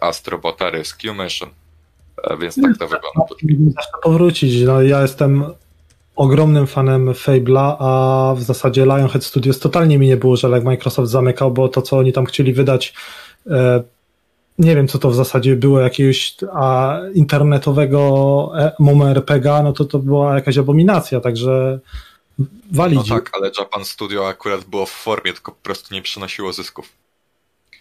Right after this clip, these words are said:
Speaker 2: To nie, byli w za małej formie.
Speaker 1: No,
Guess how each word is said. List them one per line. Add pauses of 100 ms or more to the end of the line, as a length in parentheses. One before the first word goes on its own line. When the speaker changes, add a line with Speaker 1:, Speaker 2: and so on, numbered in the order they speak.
(440)
Speaker 2:
To
nie,
byli
w
za
małej
formie. (960)
Speaker 1:
No,